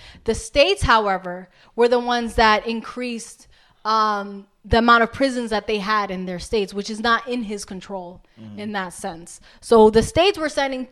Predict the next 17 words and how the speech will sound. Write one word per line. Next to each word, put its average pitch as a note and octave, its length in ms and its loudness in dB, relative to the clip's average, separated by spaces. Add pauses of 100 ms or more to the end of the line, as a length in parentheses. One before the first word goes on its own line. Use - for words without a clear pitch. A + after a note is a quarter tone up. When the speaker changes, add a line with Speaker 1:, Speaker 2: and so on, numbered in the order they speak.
Speaker 1:
pe-, C4+ 180 0
um, G#3 640 4 (100)
or A#3 60 0
had C4 220 4
more C4+ 160 2
people, B3+ 240 -2
I A3+ 80 2
guess, A3+ 160 -2
incarcerated, G#3 880 -8 (460)
um, F#3+ 560 -2
if A3 160 -2
you A#3+ 100 0
were A#3 160 6
to G3+ 380 2 (100)
accumulate A3+ 640 0
that F#3+ 260 2
versus, G3 340 -6